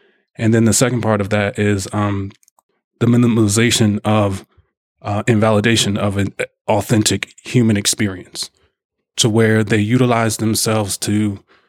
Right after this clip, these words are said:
get to a place where they experience a moment, but they don't experience the emotionalism and or have come to a psychological perspective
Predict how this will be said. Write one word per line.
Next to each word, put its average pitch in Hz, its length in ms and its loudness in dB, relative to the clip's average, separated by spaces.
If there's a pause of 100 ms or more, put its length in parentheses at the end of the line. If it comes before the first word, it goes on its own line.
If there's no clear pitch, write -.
(560)
get 127 200 -2
to 127 160 2
a 120 60 0
place 107 420 0
where 107 160 -2
they 104 360 -2
experience 123 640 2
a 110 40 0
moment, 107 460 0
but 104 140 -6
they 110 100 2
don't 113 260 0
experience 107 580 0
the 110 160 0
emotionalism 113 920 0
and 107 220 0
or 101 320 -2 (300)
have 104 160 -4
come 110 180 0
to 107 160 2
a 95 60 0
psychological 107 800 0
perspective 107 760 -4